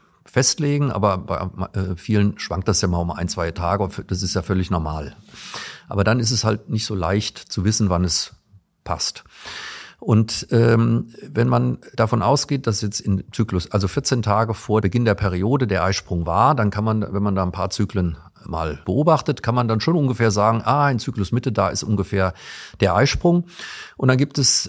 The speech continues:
äh, eben Untersuchungen, die haben geguckt, wann wurden die Paare schwanger mit der größten Wahrscheinlichkeit. Und das war dann eben,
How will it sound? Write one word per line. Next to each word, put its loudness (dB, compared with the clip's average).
äh, 4
eben 0
Untersuchungen, 2
die 2
haben 2
geguckt, -2
wann 2
wurden 0
die 0
Paare 2
schwanger 2
mit -2
der 2
größten 0
Wahrscheinlichkeit. -2
Und -2
das -4
war 0
dann 0
eben, 0